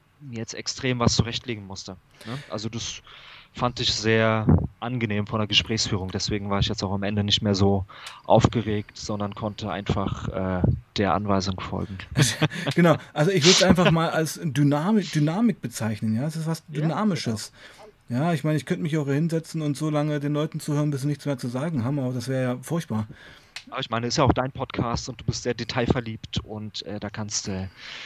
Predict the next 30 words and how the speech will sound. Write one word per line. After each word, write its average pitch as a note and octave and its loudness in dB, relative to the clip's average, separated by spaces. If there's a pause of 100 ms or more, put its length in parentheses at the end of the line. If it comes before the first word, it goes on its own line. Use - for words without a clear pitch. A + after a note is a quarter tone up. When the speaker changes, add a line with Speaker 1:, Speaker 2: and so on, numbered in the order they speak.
(220)
Speaker 1:
so - -4
viel A#2 6
dazwischen G#2+ 0
reden, G2+ -8
wie - -14
du G#2 -10
Speaker 2:
Ja, G2 -10
Speaker 1:
magst, G#2+ 0
Speaker 2:
ich D3+ 4
empfinde F3+ 8
Speaker 1:
ne? - 8
Speaker 2:
das - -2
ja F3+ 4
gar D#3+ 0
nicht E3 2
als E3 0
Speaker 1:
<laughs> - -
Du - 0
weißt - -2
Speaker 2:
Dazwischenreden. C#3 2
Speaker 1:
aber, A2 -2
Speaker 2:
Das C#3+ -2
ist E3 2
ja E3+ 4
ein E3 2
Interesse, D#3+ 0
was A#2+ -2
ich A#2 -8
da B2+ -2
bekunde. A2+ -2